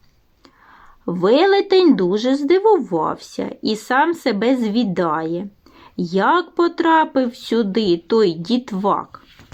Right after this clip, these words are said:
Потім каже: «Ну, не бійся, хлопче, будеш мені за сина».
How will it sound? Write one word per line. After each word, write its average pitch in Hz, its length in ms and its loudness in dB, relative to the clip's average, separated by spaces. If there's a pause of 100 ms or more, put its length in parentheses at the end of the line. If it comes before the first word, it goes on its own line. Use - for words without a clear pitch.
(420)
Потім 392 480 4
каже: 180 520 -4 (840)
«Ну, 370 160 6 (340)
не 392 300 4
бійся, 185 480 -4
хлопче, 180 640 -4 (220)
будеш 339 680 2
мені 233 640 2
за 208 280 -2 (180)
сина». 165 400 -6